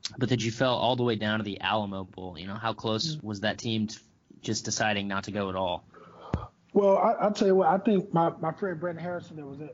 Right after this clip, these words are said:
Speaker 2: in Nebraska, I think he said the best. He, 'cause he asked me, he said, "Mike, did you really think they was gonna let y'all play for the national title?" And he was like, "You know,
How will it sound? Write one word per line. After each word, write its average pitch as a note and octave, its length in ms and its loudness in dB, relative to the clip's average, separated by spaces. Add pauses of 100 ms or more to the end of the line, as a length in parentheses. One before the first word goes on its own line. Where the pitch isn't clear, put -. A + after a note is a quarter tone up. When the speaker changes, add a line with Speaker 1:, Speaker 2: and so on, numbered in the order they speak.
Speaker 2:
in C#3+ 120 -12
Nebraska, D#3 440 -6 (400)
I D3+ 60 -2
think D#3+ 160 2
he F3+ 120 4
said D#3 240 4
the C3 40 -2
best. D3 300 -2
He, F#3 100 2
'cause C#3+ 220 -4
he G3+ 120 4
asked F3+ 280 2
me, F3 80 -4
he D#3+ 60 -6
said, D3 180 -4
"Mike, C#3+ 320 -4
did C#3 160 -6
you D#3 100 0
really E3 220 -2
think F3 260 -12
they D3+ 80 -12
was D3 120 -10
gonna D3+ 180 -10
let D3 160 -4
y'all D3+ 140 -2
play D3+ 260 -8
for C#3+ 100 -12
the C#3 60 -18
national C#3 320 -6
title?" D#3 340 -4 (420)
And C#3+ 120 2
he D#3 80 6
was D3 120 2
like, C#3 220 2
"You D3+ 60 -4
know, C#3+ 260 -2